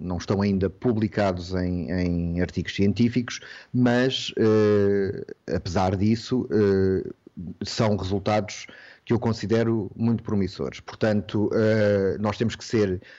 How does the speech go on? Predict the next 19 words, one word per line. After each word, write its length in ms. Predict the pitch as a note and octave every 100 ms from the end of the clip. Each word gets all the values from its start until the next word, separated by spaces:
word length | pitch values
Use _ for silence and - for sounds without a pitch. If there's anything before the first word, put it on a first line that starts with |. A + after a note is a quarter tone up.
| -
um 60 | G#2
bocadinho 280 | G2+ G2+ G#2
cautelosos, 680 | G#2 G#2 G#2 A2+ D3 - G#2+
uma 180 | - G#2+
vez 300 | F#2+ G#2+ G2+
que, 560 | - A2 G#2+ G2+ F#2+ B1+
eh, 340 | E2 F#2+ F2+ G2
é 40 |
necessário 400 | G2 - A#2 G2
esperar 280 | F#2 G2+ G2
pela 180 | G2+ F#2
conclusão 440 | G2+ F#2 F2+ F#2+
dos 160 | F2 D#2+
ensaios 540 | D2+ - A2+ A#2+ G2
e 40 | F#2+
a 20 |
publicação 560 | G2 F#2 F#2+ F#2+ F#2+
dos 180 | F2+ F2
resultados 640 | - E2+ F2 G2+ A2 A2+